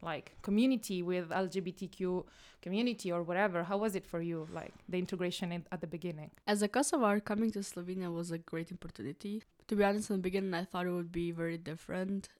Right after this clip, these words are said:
Speaker 2: um, even though we are all part of Balkan. I genuinely thought,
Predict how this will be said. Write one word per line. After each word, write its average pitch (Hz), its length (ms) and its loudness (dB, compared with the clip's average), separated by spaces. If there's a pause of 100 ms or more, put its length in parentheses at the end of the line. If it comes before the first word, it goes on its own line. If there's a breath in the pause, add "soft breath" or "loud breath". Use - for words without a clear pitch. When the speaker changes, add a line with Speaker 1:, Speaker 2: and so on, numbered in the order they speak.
Speaker 2:
um, 175 240 -10
even 175 320 -4
though 165 120 -6
we 170 100 -4
are 160 100 -4
all 175 160 -2
part 180 160 -4
of 180 140 -2
Balkan. 208 500 -2 (480 loud breath)
I 202 120 4
genuinely 190 420 0
thought, 180 420 -6